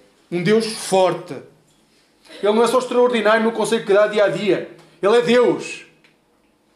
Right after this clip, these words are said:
Por isso, quando nós nos aproximamos de Jesus, nós temos de ter muita consciência que estamos a aproximar-nos de alguém que vai muito além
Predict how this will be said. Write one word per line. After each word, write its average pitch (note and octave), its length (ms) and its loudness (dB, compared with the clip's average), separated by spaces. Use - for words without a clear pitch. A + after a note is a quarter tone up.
Por A3+ 120 -2
isso, C4 120 -2
quando B3 180 2
nós C4 160 4
nos A#3 120 -4
aproximamos B3 580 0
de G3 60 -12
Jesus, G#3+ 220 -6
nós A#3+ 140 0
temos B3+ 140 -6
de - 60 -14
ter A#3+ 80 0
muita D4+ 420 -2
consciência A#3 640 -4
que - 160 -20
estamos C4+ 240 -4
a C4+ 40 2
aproximar-nos B3+ 500 -2
de C#4 60 0
alguém B3 400 0
que - 60 -12
vai A#3+ 140 2
muito D#4 300 2
além A3+ 540 0